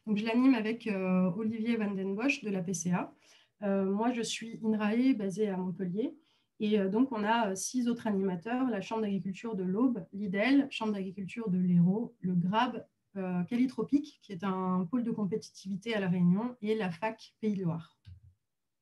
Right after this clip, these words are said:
Donc, ce réseau, en fait, il compte une soixantaine de, de structures, euh, qui représentent,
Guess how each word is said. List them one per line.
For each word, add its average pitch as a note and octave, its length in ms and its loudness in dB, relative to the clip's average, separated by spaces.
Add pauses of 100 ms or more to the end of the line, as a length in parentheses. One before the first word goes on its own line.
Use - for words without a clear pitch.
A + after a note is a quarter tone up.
(880)
Donc, A3 160 -2
ce C4 120 4
réseau, B3 360 6
en B3 140 6
fait, D4 240 2
il C4+ 100 0
compte C4+ 220 4
une A3 120 0
soixantaine B3+ 600 4
de, G#3+ 220 -2
de F#3+ 120 0
structures, A#3+ 500 -4 (580)
euh, G3 400 2
qui A#3 480 -2
représentent, A#3 800 0